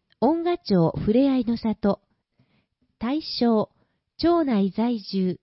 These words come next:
在勤の人。小学三年生以下は保護者と同伴。定員二十人、先着順、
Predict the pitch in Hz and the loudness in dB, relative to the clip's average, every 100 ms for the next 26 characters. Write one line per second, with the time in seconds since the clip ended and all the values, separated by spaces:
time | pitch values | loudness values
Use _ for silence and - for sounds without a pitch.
0 | _ 202 302 - 285 277 247 233 - 208 | _ -2 -2 -2 -6 -4 -6 -8 -6 -4
1 | - _ _ _ _ _ _ _ _ _ | -4 _ _ _ _ _ _ _ _ _
2 | - - 311 330 359 - 320 330 339 349 | -6 0 2 2 -2 -6 -6 -4 -2 -4
3 | - 311 311 - 208 160 170 - _ _ | -2 -2 -2 -2 -2 -2 -2 -8 _ _
4 | - 202 311 349 302 - 151 175 202 240 | -6 -4 -2 -2 -4 -4 -2 0 0 0
5 | 208 185 - _ _ _ _ _ _ _ | -2 -4 -6 _ _ _ _ _ _ _
6 | _ 247 269 269 262 254 247 - 170 196 | _ 0 2 2 -2 -4 -8 -12 -4 0
7 | 208 302 330 220 175 170 _ _ _ - | 0 2 0 0 -4 -6 _ _ _ -4
8 | 262 339 311 302 277 226 233 214 | -4 -2 -6 -6 -6 -4 -2 -4